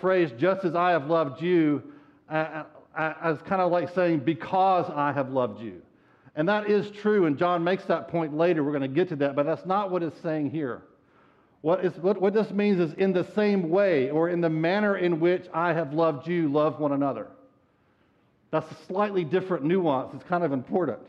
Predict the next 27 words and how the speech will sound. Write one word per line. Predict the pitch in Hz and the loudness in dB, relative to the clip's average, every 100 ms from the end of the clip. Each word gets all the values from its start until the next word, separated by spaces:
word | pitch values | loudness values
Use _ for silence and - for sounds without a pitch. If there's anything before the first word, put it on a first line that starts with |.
| - _ _ _ _ _ _ _ _ _ | -20 _ _ _ _ _ _ _ _ _
Because | 156 190 | -2 0
it's | 175 | 0
not | 190 220 | 0 -2
just | 175 196 | -2 -2
saying, | 214 196 170 | 0 2 2
"Love | 165 214 185 | 2 2 2
you, | 196 190 | 2 2
love | 160 190 233 | 2 2 2
each | 214 202 | 0 2
other," | 190 185 | 2 2
just | 156 185 - | 2 0 0
kind | 190 | 0
of | 175 | 0
in | 170 | 0
a | 147 | -2
general, | 117 180 190 185 175 | 0 0 2 2 2
undefined | 170 180 185 170 - 170 165 160 139 | 0 0 2 -2 0 0 2 0 0
love, | 147 151 135 131 | 2 2 0 -2
like, | 135 135 - | -2 -4 -2
however | 160 175 170 | -2 0 0
you | 160 170 | -2 -6
think, | 160 175 147 | -6 -6 -2
whatever | 190 214 | -2 0
you | 208 196 | -2 -4
think | 196 151 | -6 -4
love | 160 156 156 | 0 0 0
is, | 156 131 127 | 0 0 -2